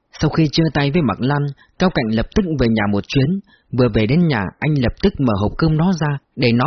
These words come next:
vào chỗ mát trong căn bếp, như vậy cơm và thức ăn sẽ không bị dính thiêu. Vì muốn tiết kiệm điện,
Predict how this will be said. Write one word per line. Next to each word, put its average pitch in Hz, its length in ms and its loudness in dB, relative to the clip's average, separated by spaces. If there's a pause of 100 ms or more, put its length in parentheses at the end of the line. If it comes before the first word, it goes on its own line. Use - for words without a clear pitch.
(120)
vào 110 180 0
chỗ 156 180 0
mát 190 280 0
trong 156 140 -2
căn 147 200 -2
bếp, 190 140 2 (220)
như 135 240 2
vậy 107 220 -2
cơm 143 140 2 (140)
và 98 60 -2
thức 165 200 -2
ăn 143 180 -2 (160)
sẽ - 60 -2 (100)
không 175 220 2
bị 101 160 0
dính 147 220 0
thiêu. 160 180 2 (640)
Vì 135 140 4
muốn 165 200 2
tiết 233 200 0
kiệm 135 200 0
điện, 131 180 0